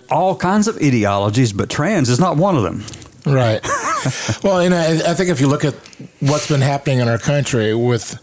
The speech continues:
Speaker 2: the way that they set up the Supreme Court with, um, you know, where they, they blocked a lot of appointments that were done when Barack Obama was in the president.
Speaker 1: Right.
Speaker 2: They,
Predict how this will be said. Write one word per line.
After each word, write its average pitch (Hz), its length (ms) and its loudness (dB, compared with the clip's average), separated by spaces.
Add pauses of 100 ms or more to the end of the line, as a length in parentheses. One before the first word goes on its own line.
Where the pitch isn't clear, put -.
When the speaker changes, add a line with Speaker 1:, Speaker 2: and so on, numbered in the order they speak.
(160)
Speaker 2:
the 135 80 0
way 139 180 2
that 131 220 0
they 127 100 2
set 147 240 -2
up 135 100 -6
the 139 100 0
Supreme 127 520 0
Court 120 540 0 (120)
with, 123 1040 -2
um, 123 440 2 (160)
you 147 80 4
know, 110 200 0 (420)
where 131 200 2
they, 123 220 2 (580)
they 135 380 -2
blocked 135 400 0 (100)
a 143 60 0
lot 139 240 2
of 117 260 -2 (640)
appointments 135 640 0 (140)
that 120 120 0
were 131 160 0
done 123 400 0 (540)
when 131 180 2
Barack 131 220 0
Obama 135 360 0
was 127 220 0
in 117 200 2 (280)
the 143 100 0
president. 120 720 0 (120)
Speaker 1:
Right. 92 260 -2 (120)
Speaker 2:
They, 127 260 0